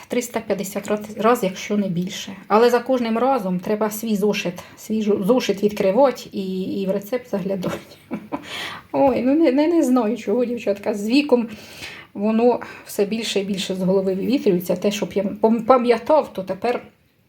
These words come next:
то тепер наче й не знав. Е, мене часто запитують, яким борошном ви, ви користуєтеся, що такі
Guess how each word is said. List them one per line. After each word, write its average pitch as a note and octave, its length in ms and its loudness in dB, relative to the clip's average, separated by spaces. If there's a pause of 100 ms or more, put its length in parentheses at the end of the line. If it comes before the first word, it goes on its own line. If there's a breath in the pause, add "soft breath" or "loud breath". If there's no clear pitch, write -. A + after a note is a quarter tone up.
(2000 loud breath)
то - 100 -2
тепер A#3+ 240 4
наче G#3+ 240 0
й F#3+ 40 0
не F3+ 100 2
знав. - 420 -6 (500 loud breath)
Е, - 20 -2
мене A#3 380 6
часто C4 300 -2
запитують, B3 640 4
яким B3+ 340 6
борошном C4+ 440 4
ви, B3+ 140 2 (160)
ви B3 180 6
користуєтеся, A#3+ 840 4
що C4 240 0
такі C#4+ 460 2